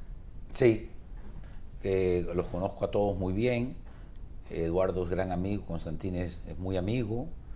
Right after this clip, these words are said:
Eh, Edgardo Fortuna, que también ha estado de socio en varias cosas, muy amigo.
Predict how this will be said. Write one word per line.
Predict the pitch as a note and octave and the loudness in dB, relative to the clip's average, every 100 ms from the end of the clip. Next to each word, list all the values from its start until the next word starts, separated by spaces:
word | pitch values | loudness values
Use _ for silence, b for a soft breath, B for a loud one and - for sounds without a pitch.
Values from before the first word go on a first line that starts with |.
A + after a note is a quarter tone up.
| B B - | B B -8
Eh, | D#2 D#2 D#2 D2 C#2+ C#2+ - - B - | -6 -4 -4 -4 -6 -6 -6 -8 B -4
Edgardo | F2 E2+ F2 D#2+ | -2 0 0 0
Fortuna, | - D#2 - A#2+ G#2 F#2 F2 | -2 -4 0 0 2 0 -2
que | E2+ | -4
también | E2 E2 F2+ | -4 -4 -4
ha | F2 | -4
estado | - F#2+ F2 | 2 2 4
de | E2 | 0
socio | F2+ D#2+ E2 | -2 -4 -4
en | D#2+ | -2
varias | E2 D#2 | -2 -2
cosas, | - B2 - E2+ | 0 0 0 -2
muy | F2 E2+ | -2 0
amigo. | G2+ C3+ A#2+ A#2+ | 0 0 0 -2